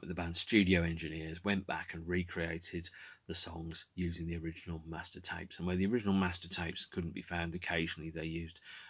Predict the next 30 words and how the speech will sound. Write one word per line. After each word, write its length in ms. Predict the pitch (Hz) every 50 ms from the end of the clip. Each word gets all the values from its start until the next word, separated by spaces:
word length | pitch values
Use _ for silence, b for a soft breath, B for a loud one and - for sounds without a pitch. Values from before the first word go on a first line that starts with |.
| B B
uh, 140 | 82 80 80 -
live 320 | 87 85 80 78 78 82 - -
backups 520 | 87 87 - - - - - - - - - B B B B B B B
of 240 | - 82 85 - -
them. 180 | 82 78 82 92
So 300 | - - 98 95 95 92 -
the 140 | - 135 131
mixes 480 | 147 165 - - - - 131 117 110 104
and 120 | - 95
the 60 | 92
performances 460 | - 104 107 120 107 101 - 95 95
are 80 | - - _ -
ever 200 | - 147 147 139
so 160 | 131 - 110 101
slightly 340 | - - 113 110 107 98
different 380 | 82 87 87 87 - 95 98 -
on 80 | 85 87
some 160 | - 98 95
of 80 | 87
the 60 | 80 80
songs 280 | - 82 80 95 101 87
on 80 | 80
the 60 | 78
five 260 | 85 - 87 85 85 87
point 200 | - 80 78 -
one 180 | 82 80 78
mixes, 420 | 82 80 - - - 80 76 - - B B B B B B B - -
uh, 140 | 80 78 85 b b b b -
but 160 | 101 92 90 95
not 420 | - 104 107 113 113 127 - -